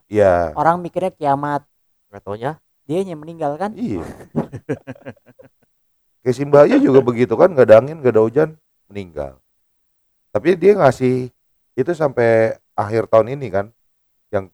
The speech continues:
Speaker 1: kasusnya kemarin katanya bakal ada pergantian presiden itu loh, yang dia di ini nama banyak orang.
Speaker 2: Ya lima tahun sekali pergantian presiden.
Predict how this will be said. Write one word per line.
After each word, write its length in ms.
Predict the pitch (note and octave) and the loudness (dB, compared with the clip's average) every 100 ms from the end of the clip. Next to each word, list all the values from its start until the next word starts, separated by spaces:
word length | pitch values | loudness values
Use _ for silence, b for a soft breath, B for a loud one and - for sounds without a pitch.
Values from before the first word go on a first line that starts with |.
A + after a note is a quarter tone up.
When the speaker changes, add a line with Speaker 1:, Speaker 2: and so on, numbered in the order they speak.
| _ | _
Speaker 1:
kasusnya 400 | - F#2+ - - | -6 -6 -6 -10
kemarin 340 | A#2+ A2 G#2 A#2+ | -8 -4 -4 -2
katanya 380 | A2+ G#2+ G#2 A#2+ | -4 -2 -4 -2
bakal 280 | G#2 - G2 | -4 0 0
ada 400 | F2+ F#2 F2+ _ _ _ _ _ | 2 2 0 _ _ _ _ _
pergantian 460 | F#2 F#2 F#2 G2 | -6 -2 -2 -2
presiden 480 | F2+ F2+ G2 G2 F#2+ | -4 -8 -6 -2 -4
itu 160 | G2 G#2+ | -4 -4
loh, 180 | G2 G2 | 0 0
yang 220 | F2+ F2 | 0 -2
dia 140 | F2 | -6
di 500 | E2 E2+ E2 E2 D2+ - _ _ _ _ _ | -6 -8 -8 -8 -10 -14 _ _ _ _ _
ini 180 | F2+ F2 | -18 -12
nama 180 | F2 E2+ | -8 -6
banyak 320 | E2+ E2+ E2+ | -4 -6 -6
orang. 460 | E2+ F2 F2+ F2 E2+ | -10 -6 -4 -6 _
Speaker 2:
Ya 140 | C#3+ | -6
lima 200 | C#3 C#3 C#3 | -4 -4 -4
tahun 180 | C#3+ | -4
sekali 320 | C3+ - A3 D#3 | -6 -8 -8 -10
pergantian 400 | C3 C3 A#2+ A#2+ | -12 -12 -12 -14
presiden. 400 | B2 B2 A2+ | -16 -16 -18